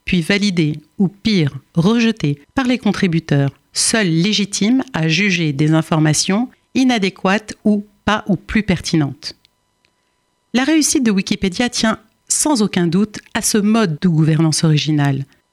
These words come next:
toujours à la recherche de consensus entre pairs, de sensibilités différentes, et qui repose sur une minorité de contributeurs, je le rappelle,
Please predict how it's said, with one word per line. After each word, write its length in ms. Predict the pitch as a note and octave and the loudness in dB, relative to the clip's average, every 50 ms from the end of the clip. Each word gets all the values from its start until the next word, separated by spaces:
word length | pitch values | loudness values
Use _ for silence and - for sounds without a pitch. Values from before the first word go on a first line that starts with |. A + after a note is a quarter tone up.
| _ | _
toujours 320 | - C#4+ C4+ A3+ B3+ A3+ G#3+ | -2 -2 0 0 0 0 0
à 60 | G3+ | 0
la 100 | G3+ F#3 | 0 0
recherche 420 | F#3+ G3 - - A#3 A3+ A3 - | 0 0 0 0 -2 -2 -2 0
de 80 | F3 D#3+ | -2 -2
consensus 640 | - - F#3+ F3 - G3 F#3 - - G#3+ F#3+ - - | 0 0 0 0 0 0 0 0 0 0 0 -2 -2
entre 200 | E3 - - E3+ | -2 -2 -2 -2
pairs, 360 | - - E3+ F3+ F#3+ G3+ G3+ - | 0 0 2 2 2 0 0 0
de 120 | D#3+ E3 | 0 0
sensibilités 640 | - - F#3 E3 - - D#3 D#3 D#3+ E3 - - F3 | 0 0 -2 -2 0 0 0 0 0 0 0 -2 -2
différentes, 600 | D#3+ E3+ D#3 - F3 D#3+ E3+ F3+ G3+ G#3+ - - _ - _ _ _ C4 | 0 0 0 0 0 2 2 2 0 0 -4 -10 _ -20 _ _ _ -6
et 60 | B3+ | -4
qui 180 | - - A3 | -2 0 2
repose 320 | F#3+ F#3 F3 - A#3 B3+ B3 | 2 2 0 0 0 -2 0
sur 180 | - - E3+ | 0 0 0
une 160 | D3 D#3 C#3+ D#3+ | 2 2 2 2
minorité 580 | E3 G3 G#3 G3+ F#3+ E3 D#3+ D#3 - G#3+ A3+ | 4 4 4 4 4 2 2 0 0 0 0
de 80 | F#3+ E3+ | 0 0
contributeurs, 720 | - - D#3+ - - D#3+ D3 D3 C#3+ - F#3 G3+ A3 A3+ - _ _ - | 0 -2 -2 -2 0 0 0 0 0 0 0 0 0 -2 -4 _ _ -6
je 140 | E3 - E3 | -4 -2 0
le 80 | D3 D3 | 0 2
rappelle, 400 | C#3+ C#3 C3+ - F#3 G3 - | 2 0 0 0 0 -2 -2